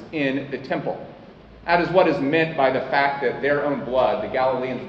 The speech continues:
blood, was mixed with the, the blood of their sacrifices. Well, he found out that they were killed by Pilate, who was the Roman governor of the region, the same man who would later put Jesus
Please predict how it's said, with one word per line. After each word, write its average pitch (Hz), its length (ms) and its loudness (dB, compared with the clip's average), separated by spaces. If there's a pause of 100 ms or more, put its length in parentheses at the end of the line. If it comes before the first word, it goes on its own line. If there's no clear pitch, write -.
blood, 117 400 2
was 110 260 -6
mixed 135 500 -6
with 120 160 -4
the, 107 260 -2
the 113 80 -4
blood 135 400 2
of 123 300 0
their 107 280 -2
sacrifices. 110 920 -6 (1000)
Well, 214 160 2
he 160 40 0
found 160 300 4
out 156 240 4
that 143 160 -2
they 147 120 0
were 131 240 0
killed 151 300 -2
by 117 200 2 (200)
Pilate, 151 760 0 (400)
who 254 100 -2
was 180 240 4
the 143 340 6
Roman 180 520 4
governor 143 640 4
of 135 340 2
the 120 80 0
region, 117 560 -4 (500)
the 104 240 -2
same 147 380 0
man 147 440 2
who 123 120 0
would 104 300 -2
later 143 380 2 (120)
put 120 200 0
Jesus 131 540 -4